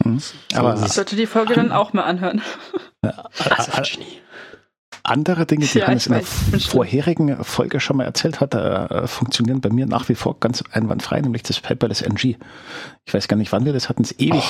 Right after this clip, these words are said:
Speaker 2: ich
Speaker 1: her.
Speaker 2: bin immer
Speaker 1: Ich
Speaker 2: noch
Speaker 1: habe ich seitdem, ich feiere dieses Ding. <laughs>
Speaker 2: Ja, es ist so großartig.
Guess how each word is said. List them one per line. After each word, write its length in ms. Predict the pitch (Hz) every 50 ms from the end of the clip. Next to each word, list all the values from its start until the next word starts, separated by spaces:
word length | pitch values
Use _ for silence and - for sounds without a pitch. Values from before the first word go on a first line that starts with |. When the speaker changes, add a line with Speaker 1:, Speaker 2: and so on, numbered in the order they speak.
| - 123
Speaker 2:
ich 40 | 127
Speaker 1:
her. 100 | 123 117
Speaker 2:
bin 100 | 113 110
immer 140 | 104 101 104
Speaker 1:
Ich 100 | 101 98
Speaker 2:
noch 80 | - -
Speaker 1:
habe 120 | 110 104
ich 100 | 101 -
seitdem, 580 | - 104 95 - - 110 107 107 95 87 87 - -
ich 140 | - - -
feiere 500 | - - - - 113 117 110 95 98 92
dieses 280 | - 98 - 92 - -
Ding. 200 | - 95 113 - - _ _ _ _ -
<laughs> 440 | - - - - 139 - - 131 - _ _ _ - - - _ _ _ _ _ -
Speaker 2:
Ja, 200 | 113 107 - - -
es 180 | 147 - -
ist 220 | 139 - - - -
so 120 | 120 107
großartig. 600 | 101 - 104 92 - - 113 104 - - - -